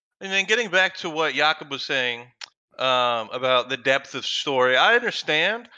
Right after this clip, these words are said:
but I think the real problem is, especially when it comes to, uh, like, true wall-to-wall action movies, that in order for them to actually do that properly, it would be a four-hour movie. Now, I would love that. I don't give a shit if an, if a movie's five hours. I'd sit there and watch it if I enjoy it.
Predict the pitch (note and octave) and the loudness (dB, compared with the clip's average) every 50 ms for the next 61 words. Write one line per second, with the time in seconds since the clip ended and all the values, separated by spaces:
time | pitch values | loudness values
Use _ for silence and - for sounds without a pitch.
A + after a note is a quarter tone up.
0 | - _ _ _ - E3+ - - F3+ F3 - - - A#3 B3+ B3 - A3 G3+ E3 | -20 _ _ _ -16 -12 -4 0 0 0 0 0 -2 -2 -2 -4 -6 -10 -10 -8
1 | D#3 F3 G3 G#3 G3 - - F3+ F3 F3 E3+ E3 E3 E3+ E3+ D#3+ D3 D3 - - | -4 0 0 0 -2 -2 0 2 2 2 0 0 -2 -4 -4 -4 -6 -6 -6 -4
2 | - G#3+ A3 G#3+ - G#3 F#3+ F#3 F3 - F3+ E3+ E3 D3 - D#3 D3 B2 - - | -2 0 0 -2 -4 -6 -6 -8 -6 -6 -6 -6 -6 -6 -4 0 0 0 0 -2
3 | A#2 A2+ B2+ C3+ C3+ B2+ - - - - E3 D#3+ E3 E3 D#3 C3+ B2 B2+ C3 C#3 | -6 -8 -6 -6 -6 -6 -6 -6 -6 -4 -4 -4 -4 -4 -6 -4 0 2 4 4
4 | C#3+ C#3+ - C#3+ C3 C3 C#3 C#3+ C#3 B2 A2 A#2 A#2 C3 C3+ - - D3+ C#3 B2 | 4 2 0 -4 -6 -2 2 2 2 2 0 -2 -2 -2 -2 -4 -6 -8 -8 -10
5 | A#2 A#2+ B2+ C3+ C#3+ E3+ F#3 G3 G3+ - - _ - - - - - - - _ | -10 -10 -8 -6 -4 -2 -4 -4 -4 -8 -16 _ -20 -20 -20 -20 -20 -20 -20 _
6 | C3+ D3 D#3+ D#3 D#3 D#3 E3 F#3+ A3 A3+ G#3+ - G3 G3 F#3 F3 D#3 C3+ C3 - | -2 0 2 2 2 0 0 -2 -2 -2 -4 -4 -4 -6 -6 -6 -8 -8 -6 -4
7 | C#3 D3+ E3 E3+ - - E3 D3+ C3 B2 A2+ B2 B2+ C#3+ D3+ D#3+ D#3 B2 - - | 0 0 0 0 -2 -4 -4 -6 -6 -6 -8 -10 -6 -2 0 0 0 0 -2 -4
8 | - C3 C3 C3+ D3 - F3 F3 F3 F3+ E3+ D3 C#3+ C3+ C#3 D#3 D3 B2+ - - | 0 2 2 2 2 0 -2 -4 -2 0 0 0 0 -2 -2 -4 -4 -4 -6 -4
9 | - D3+ C#3+ C#3+ C#3 C3+ C3 B2+ B2 A2+ G#2+ A2 A#2+ A2+ G2 G2 G2+ A2+ A#2+ B2+ | 0 2 4 4 4 4 4 2 2 0 -4 -8 -10 -10 -12 -10 -4 -2 -2 -2
10 | - - C#3 E3+ G#3+ B3+ B3 G3 D3+ B2+ C3 C#3 D#3+ D3 B2 G#2 F#2 F2 - - | -2 -2 0 2 2 2 2 0 0 2 4 4 4 2 0 -4 -6 -6 -6 -2
11 | C3 E3 G#3+ A#3+ G#3 F3+ E3 D3+ - - E3 C#3+ C3+ C#3+ - - C3 C#3+ C#3 - | -2 0 0 0 -2 -4 -6 -4 -4 -4 -4 -4 -6 -8 -6 0 2 2 2 2
12 | D3+ C#3 D3 D3+ D3 C3 - - D#3 C3+ C3+ B2+ C#3 C#3 C3+ A2+ A2 A2 C3+ F#3+ | -2 -4 -4 -4 -4 -4 -2 0 2 2 2 4 4 4 2 2 2 2 0 0
13 | G3 - - F3 - D3+ B2+ A2 G#2 B2 D#3 D#3 C3 - A2 G2+ - - A2 G#2+ | 0 0 -4 -4 -2 0 -2 0 2 2 2 2 2 -2 -8 -8 -4 -4 -4 -4
14 | G#2 G2+ G#2 A2+ B2+ A2+ F2 - | -4 -8 -8 -6 -4 -4 -4 -6